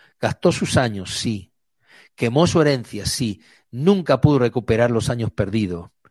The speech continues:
pero le fue la, dada la habilidad de volver a servir a la casa del Padre.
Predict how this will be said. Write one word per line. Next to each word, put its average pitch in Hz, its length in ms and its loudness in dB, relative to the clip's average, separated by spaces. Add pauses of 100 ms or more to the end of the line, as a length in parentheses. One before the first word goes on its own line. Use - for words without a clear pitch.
(460)
pero 104 200 0
le 104 120 0
fue 139 400 2
la, 123 300 0
dada 113 300 0
la 104 100 -2
habilidad 104 560 -4
de 113 140 0
volver 110 640 4 (240)
a - 120 -2
servir 104 680 0 (240)
a 98 140 -8
la 95 100 -4
casa 113 480 -2
del 90 220 -10
Padre. 90 580 -6